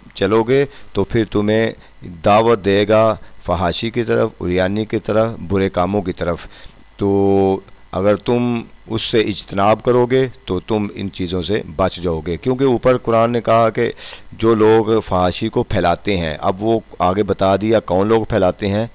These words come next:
जो शैतान की पैरवी करते हैं। तो अहले ईमान को कहा गया कि तुम इससे बचो, शैतान से बचो, शैतानी वसवसे से बचो, शैतानी कुव्वतों से बचो, शैतान की पैरवी करने वालों से बचो, ऐसी महाफिल से बचो, ऐसे लोगों से बचो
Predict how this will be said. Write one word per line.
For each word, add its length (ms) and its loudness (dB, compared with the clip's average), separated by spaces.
जो 120 0
शैतान 400 -2
की 100 -8
पैरवी 380 -2
करते 320 -2
हैं। 200 0
तो 100 0
अहले 360 0
ईमान 460 2
को 120 0
कहा 280 2
गया 240 -2
कि 100 -4
तुम 240 -2
इससे 220 -2
बचो, 300 -4
शैतान 440 -2
से 240 -4
बचो, 400 0
शैतानी 520 0
वसवसे 520 0
से 160 -2
बचो, 460 0
शैतानी 480 0
कुव्वतों 460 0
से 140 -2
बचो, 400 0
शैतान 760 2
की 100 -2
पैरवी 400 2
करने 320 0
वालों 320 2
से 120 0
बचो, 380 0
ऐसी 420 0
महाफिल 540 0
से 140 -2
बचो, 340 0
ऐसे 300 0
लोगों 320 2
से 120 0
बचो 420 2